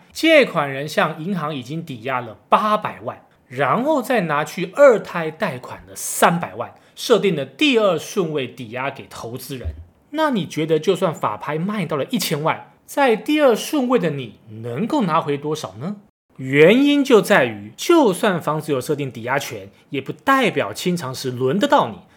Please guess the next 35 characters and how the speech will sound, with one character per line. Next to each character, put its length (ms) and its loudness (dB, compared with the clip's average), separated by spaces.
大 200 6
家 180 2
还 180 -2
是 100 -6
得 140 -10
照 240 0
顺 400 -4
序 320 -14
一 140 -12
个 260 0
一 60 -12
个 180 -8
的 120 -12
分。 340 -8
根 200 6
据 200 2
民 440 2
法 240 8
第 220 -4
八 240 4
百 180 0
七 180 -6
十 100 -2
四 80 -6
条 160 -12
规 180 -8
定， 200 -12
抵 260 0
押 260 10
物 160 2
卖 260 4
得 120 0
的 80 -6
价 260 2
金， 320 -6